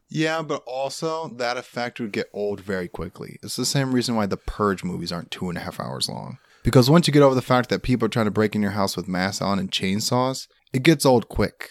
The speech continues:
Like, you can't just, everything in a movie can't be scary. You need a break. And I think as far as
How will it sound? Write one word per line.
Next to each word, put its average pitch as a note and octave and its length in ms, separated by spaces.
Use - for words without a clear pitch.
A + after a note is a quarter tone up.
Like, G#2 120
you A2+ 60
can't B2+ 240
just, A2+ 220
everything D#3+ 560
in C#3 80
a B2+ 40
movie A#2+ 260
can't G2+ 220
be F#2 100
scary. D#2 400
You - 140
need F#3+ 160
a E3 40
break. - 420
And B2 120
I C3 80
think D3 500
as B2+ 120
far C#3+ 140
as G#2+ 120